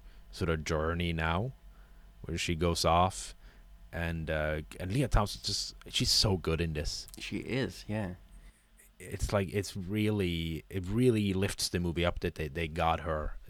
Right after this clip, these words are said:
Speaker 1: to, to play this part and just sprinkle in a bit of these, these little more seasoned character actors. And, uh, yeah, sh-,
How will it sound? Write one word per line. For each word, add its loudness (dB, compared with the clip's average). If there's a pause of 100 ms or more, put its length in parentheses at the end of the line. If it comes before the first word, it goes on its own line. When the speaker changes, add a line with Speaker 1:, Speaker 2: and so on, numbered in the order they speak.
(140)
Speaker 1:
to, -2
to -8
play -2
this -6
part 0 (1000)
and -2
just 0
sprinkle 4
in 2
a 0
bit 0
of -2
these, -4
these -4
little 0
more 4
seasoned -2
character -4
actors. -4 (1120)
And, 2
uh, 6
yeah, 6
sh-, -2